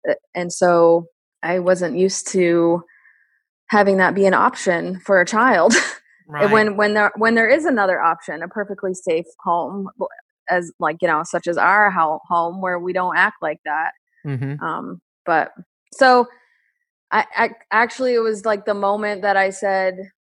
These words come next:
Speaker 1: "You know what? Maybe we should just let her go back to, let's build back to fifty fifty with her mom. Let's just see how it goes." It was, like, that first t-, weekend that she stayed more than two days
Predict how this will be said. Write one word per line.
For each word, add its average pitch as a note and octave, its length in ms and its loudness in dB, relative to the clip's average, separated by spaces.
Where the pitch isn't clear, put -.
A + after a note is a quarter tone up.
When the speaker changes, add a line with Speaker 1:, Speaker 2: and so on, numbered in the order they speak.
Speaker 1:
"You A3+ 80 -6
know B3+ 120 -2
what? C4+ 260 2
Maybe A#3 280 0
we C4 160 -2
should A#3+ 180 -10
just A#3 680 -2
let G#3 240 2
her G#3+ 160 0
go G3 180 4
back F#3 280 2
to, - 100 -10
let's G3+ 360 0
build G#3+ 240 0
back F#3+ 240 0
to F#3+ 80 -8
fifty F#3 400 -6
fifty F3 280 -4
with E3 140 -2
her E3 100 0
mom. D#3 380 0
Let's F#3+ 220 -2
just G#3 160 -4
see G3+ 140 -2
how F#3 180 4
it F3 80 -2
goes." D#3+ 480 0
It F3+ 140 0
was, F#3 160 2
like, F3+ 260 2
that F3 280 4
first G#3 420 -4
t-, - 80 -8
weekend F3+ 600 -2
that F3 320 4
she - 160 -12
stayed F#3 280 -2
more F3+ 240 0
than F3 240 -4
two F#3+ 140 -4
days E3 560 0